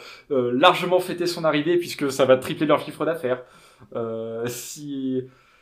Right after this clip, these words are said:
si, et puis de l'autre côté, si Ben Simmons est, est pas mentalement en état, si, euh, si Seth Curry, alors Seth Curry, je me fais pas trop de soucis, si André Drummond, euh, continue sur sa lancée,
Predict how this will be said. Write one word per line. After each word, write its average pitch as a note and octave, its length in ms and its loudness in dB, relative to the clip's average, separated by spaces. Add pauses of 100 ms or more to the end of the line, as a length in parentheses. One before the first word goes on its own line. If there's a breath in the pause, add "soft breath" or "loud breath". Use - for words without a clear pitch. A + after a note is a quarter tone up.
(100)
si, D#3 300 -8
et - 20 -4
puis - 80 -12
de C#3 60 -12
l'autre C3 120 -2
côté, C#3+ 200 0
si F3+ 140 -6
Ben C#3+ 120 2
Simmons D3+ 300 -4 (160)
est, B2+ 240 4
est B2 80 0
pas C#3+ 300 4
mentalement C3+ 400 -2
en C3+ 40 0
état, C#3 320 2
si, B2+ 340 -6
euh, A2+ 360 -4
si B2+ 160 -16
Seth B2+ 240 -6
Curry, D3 360 -4
alors A#2 220 2
Seth C3 160 -8
Curry, D3+ 220 -4
je D3+ 40 -10
me C3 60 -8
fais B2+ 120 -12
pas C#3 100 -4
trop C#3 100 -10
de B2+ 60 -14
soucis, F#3+ 340 -12 (240 loud breath)
si - 160 -4
André D3+ 220 4
Drummond, D#3+ 420 6
euh, B2+ 540 6 (720)
continue D#3+ 340 -8
sur F3 140 -4
sa D#3+ 140 4
lancée, G3 440 2